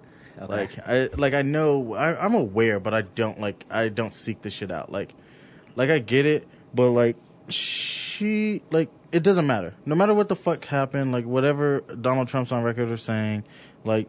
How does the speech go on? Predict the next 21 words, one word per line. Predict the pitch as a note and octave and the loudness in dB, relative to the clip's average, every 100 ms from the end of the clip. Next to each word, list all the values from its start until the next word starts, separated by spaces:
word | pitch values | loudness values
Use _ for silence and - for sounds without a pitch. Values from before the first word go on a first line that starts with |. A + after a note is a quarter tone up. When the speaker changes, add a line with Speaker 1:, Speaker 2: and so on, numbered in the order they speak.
| - - - - | -8 -20 -16 -6
Speaker 2:
it's | C3 | -2
not | C3+ C3+ | 0 0
gonna | A#2+ A2 | 0 0
do | A2+ | 0
nothing, | C3+ A#2+ C#3 C#3 - | 2 2 0 -6 -6
'cause | C3+ B2 | -6 -4
this | B2 B2 | -8 -2
nigga's | D#3 D3 | 0 2
over | D3+ C#3+ | 0 2
here | D3 C#3+ | 0 0
putting | D#3+ D3 C3 | 0 -2 -2
children | C#3+ D3 C#3 C3 | -2 -2 -2 -4
in | B2+ | -4
fucking | - C3+ C#3 | -4 -4 -2
concentration | C#3 C#3 B2+ D3+ C#3+ B2 | -2 -2 -2 -4 -2 -2
camps, | A#2+ G#2 | -4 -2
basically. | A2+ A2 A2 G#2+ - - - | -4 -4 -4 -6 -8 -20 -6
Nigga's | A2+ G#2+ | -4 -4
still | - A#2+ | -2 0
in | A#2 | 2
office. | D3 D#3 D3+ - | 0 0 -4 -6